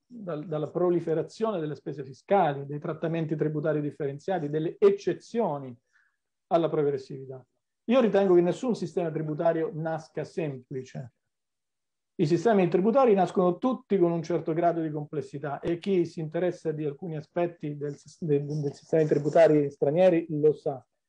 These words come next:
Diciamo che a fronte di questo grado di complessità iniziale possono diventare invece molto complessi successivamente.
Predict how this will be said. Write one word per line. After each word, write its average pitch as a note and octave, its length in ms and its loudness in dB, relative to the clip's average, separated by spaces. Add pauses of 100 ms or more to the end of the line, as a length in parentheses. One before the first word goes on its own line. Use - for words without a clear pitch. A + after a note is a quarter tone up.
(220)
Diciamo A3 380 4
che F3 140 4
a D#3 80 8
fronte A#3 440 4
di D#3+ 40 0
questo D#3 280 0
grado F#3+ 240 4
di D#3+ 60 0
complessità D#3+ 440 -4
iniziale G3 920 -2
possono D#3+ 320 -4
diventare D#3 420 -6
invece E3 340 -8
molto F3+ 440 2
complessi D3+ 520 -4
successivamente. B2+ 880 -18